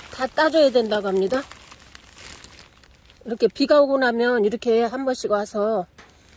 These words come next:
정리를 해줘야 됩니다. 얘는 벌써 이쪽으로 갔고요. 이렇게 볼대를 세워서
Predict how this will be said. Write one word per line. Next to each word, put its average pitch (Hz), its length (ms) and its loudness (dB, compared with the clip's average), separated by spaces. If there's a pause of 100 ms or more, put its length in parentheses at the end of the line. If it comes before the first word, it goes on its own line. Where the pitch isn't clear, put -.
(380)
정리를 233 420 0
해줘야 254 260 2
됩니다. 180 520 -2 (760)
얘는 220 300 0
벌써 175 440 -6
이쪽으로 220 340 -4
갔고요. 196 480 -2 (1120)
이렇게 208 220 -8
볼대를 226 640 -2
세워서 233 580 -8